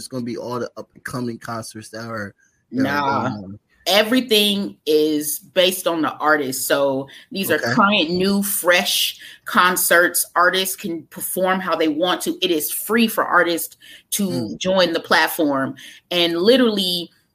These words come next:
Speaker 2: um, with this live streaming, they'll be able to have meet and greets, like I was saying, you know, just
Speaker 1: Mm.
Speaker 2: everything. When I tell you this is, like, the one platform artists should jump on, like, immediately,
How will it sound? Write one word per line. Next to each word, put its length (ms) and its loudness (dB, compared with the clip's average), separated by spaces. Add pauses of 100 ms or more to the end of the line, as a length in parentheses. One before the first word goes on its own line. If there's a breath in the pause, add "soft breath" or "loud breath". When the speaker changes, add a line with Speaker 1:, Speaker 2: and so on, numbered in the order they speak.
(140)
Speaker 2:
um, 520 0
with 220 0
this 200 -2
live 240 2
streaming, 400 -2
they'll 200 6
be 140 2
able 180 2
to 140 -2
have 240 -2
meet 280 0
and 140 -4
greets, 320 -4
like 160 2
I 40 4
was 120 0
saying, 240 4
you 80 0
know, 400 4 (180 loud breath)
just 260 4
Speaker 1:
Mm. 100 -2
Speaker 2:
everything. 320 0
When 100 4
I 100 4
tell 220 4
you 160 0
this 240 2
is, 120 -4
like, 140 0
the 120 0
one 160 -2
platform 560 0
artists 320 4
should 100 -4
jump 200 0
on, 120 0
like, 220 0
immediately, 680 0